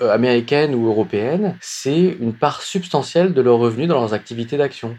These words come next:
Donc, euh, traditionnellement, elles proposaient ces services à des, à des gestionnaires d'actifs. Et puis, de plus en plus, elles ont proposé ça à des fonds spéculatifs et aussi à des family office. Le, la seule différence, c'est que des gestionnaires d'actifs, ce sont des clients traditionnels avec lesquels il n'y a pas forcément de grosses surprises.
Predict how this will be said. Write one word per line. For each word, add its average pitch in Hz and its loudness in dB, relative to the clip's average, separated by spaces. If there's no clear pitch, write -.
Donc, 104 -4
euh, 104 0
traditionnellement, 123 -2
elles 92 -6
proposaient 127 0
ces 123 -8
services 110 -6
à 92 -6
des, 90 -2
à 92 0
des 92 -4
gestionnaires 101 -4
d'actifs. 117 -8
Et 101 -4
puis, 151 0
de 101 -4
plus 104 -2
en 101 -2
plus, 185 -2
elles 107 -2
ont 101 -6
proposé 107 -4
ça 127 0
à 95 0
des 92 -4
fonds 120 -6
spéculatifs 98 -4
et 101 -2
aussi 98 -2
à 160 4
des 127 -2
family 127 0
office. 123 -4
Le, 98 0
la 98 0
seule 143 -2
différence, 131 0
c'est 117 -4
que 110 -4
des 107 -4
gestionnaires 113 0
d'actifs, 110 -4
ce - -12
sont 101 -6
des 98 -2
clients 120 -2
traditionnels 139 0
avec 101 -2
lesquels 107 -2
il - -12
n'y 104 0
a 95 -4
pas 117 -4
forcément 117 -2
de 107 -8
grosses 120 -2
surprises. 190 -2